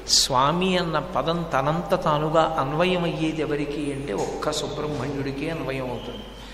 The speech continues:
అమరకోశం అందుకే నిర్ణయం చేసి మాట్లాడుతుంది. స్వామి అంటే, స్వం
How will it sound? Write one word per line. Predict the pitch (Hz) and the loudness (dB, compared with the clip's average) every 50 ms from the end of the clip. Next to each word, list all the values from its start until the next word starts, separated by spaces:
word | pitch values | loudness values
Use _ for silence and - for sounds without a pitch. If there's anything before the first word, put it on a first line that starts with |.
| - - - - - - - | -16 -16 -16 -16 -16 -12 -8
అమరకోశం | - 127 139 151 151 - 202 190 170 - - 170 147 120 120 123 139 - - - - | -6 -2 -2 -2 0 0 2 2 2 2 2 2 0 0 -2 -2 -4 -4 -6 -6 -6
అందుకే | 135 139 147 160 156 - 185 | -6 -4 -4 -4 -2 -2 0
నిర్ణయం | 160 143 135 131 143 160 165 180 185 185 175 165 - - 151 | 0 0 0 -2 -2 0 2 2 2 2 0 0 0 0 0
చేసి | 143 - - 185 | 2 2 2 2
మాట్లాడుతుంది. | 165 135 127 127 - - 165 156 156 151 - 156 131 120 117 117 - | 0 0 0 -2 -2 0 2 2 2 2 0 -2 -2 -2 -2 0 2
స్వామి | - - - - 131 123 127 139 139 143 151 165 180 190 180 - - | 4 4 4 4 4 4 6 6 4 4 4 2 2 2 0 -2 -4
అంటే, | 135 143 151 175 175 160 127 120 127 139 - - - - - - - | -4 -2 2 4 4 4 4 4 2 -2 -4 -6 -8 -10 -12 -6 -2
స్వం | - - - - - 143 139 151 170 180 175 175 165 147 139 | 2 2 2 2 4 4 2 4 4 2 2 0 0 -2 -2